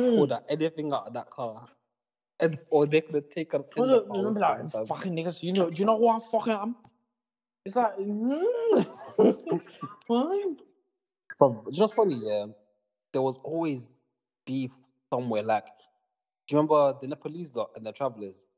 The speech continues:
Speaker 1: Or were always having beef and always having
Speaker 2: With
Speaker 1: race
Speaker 2: who?
Speaker 1: wars, bro. And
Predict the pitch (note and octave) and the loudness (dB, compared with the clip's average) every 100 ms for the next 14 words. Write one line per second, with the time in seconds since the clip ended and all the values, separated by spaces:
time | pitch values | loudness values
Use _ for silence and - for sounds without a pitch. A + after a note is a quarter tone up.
0 | - B2+ A#2+ A#2 B2+ C3 A#2 A#2 - A2 | -2 2 2 2 2 2 2 -6 -6 -8
1 | A2+ A2 G#2+ G#2+ G#2 _ _ _ _ _ | -8 -10 -10 -10 -12 _ _ _ _ _
2 | _ _ A2 G#2 A#2+ A#2+ A#2 A#2+ A2+ G#2+ | _ _ -6 -4 0 2 2 0 0 0
3 | A2 B2 - G#2 F#2+ G#2 F2 D#2+ - _ | 4 4 2 -4 -4 -6 -12 -14 -16 _
4 | _ _ _ _ _ B2+ C3 B2+ | _ _ _ _ _ -2 0 -4